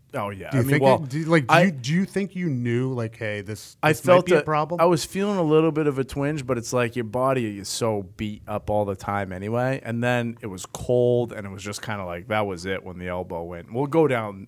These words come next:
Speaker 1: elbow blowing out story at some point 'cause it's a, it's a grinder of a story. But that one,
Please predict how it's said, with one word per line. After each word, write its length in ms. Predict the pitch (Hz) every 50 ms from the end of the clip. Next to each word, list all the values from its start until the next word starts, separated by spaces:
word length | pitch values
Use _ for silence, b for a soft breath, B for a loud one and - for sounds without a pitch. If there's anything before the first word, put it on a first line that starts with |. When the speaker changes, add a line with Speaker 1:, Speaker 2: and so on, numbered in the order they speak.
| - _ -
Speaker 1:
elbow 380 | 104 101 104 98 107 101 98
blowing 460 | 90 92 101 101 101 101 98 98 98
out 200 | 95 92 98 110
story 420 | - - - 120 117 117 120 123 123
at 100 | 123 117
some 200 | - 131 131 131
point 360 | - 139 143 143 147 - - b b b b b b b
'cause 160 | - 110 107
it's 160 | 110 104 -
a, 80 | 107 101 92 - _
it's 220 | - 110 98 - -
a 160 | 98 92 90 87 90 - _
grinder 480 | - 107 98 90 98 101 92 92 104 107
of 80 | 113 117
a 60 | 117
story. 420 | - - 151 147 143 143 156 160 - B B B B B B B
But 160 | - 123 113
that 200 | 135 135 135 139
one, 280 | 147 139 131 127 123 127